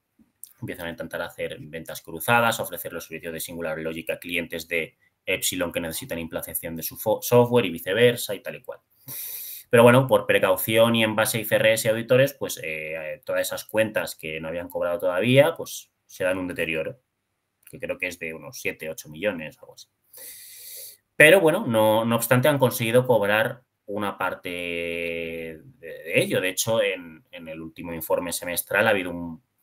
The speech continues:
un reversal y, y, y no solo ha decrecido lo, las cuentas a cobrar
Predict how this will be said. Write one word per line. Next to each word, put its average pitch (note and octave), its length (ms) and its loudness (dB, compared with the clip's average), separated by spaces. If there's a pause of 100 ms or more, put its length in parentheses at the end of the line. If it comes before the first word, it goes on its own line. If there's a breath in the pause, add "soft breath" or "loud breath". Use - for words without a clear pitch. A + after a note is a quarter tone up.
(420 soft breath)
un F2 120 -14
reversal G2+ 560 2
y, E2 360 -6
y, E2+ 320 -14
y - 40 -12
no F2+ 100 -2
solo A2 200 4
ha G#2+ 40 6
decrecido G2+ 880 0
lo, F2+ 400 0
las F2+ 180 -6
cuentas F#2 300 -6
a F#2 80 -6
cobrar F#2 420 0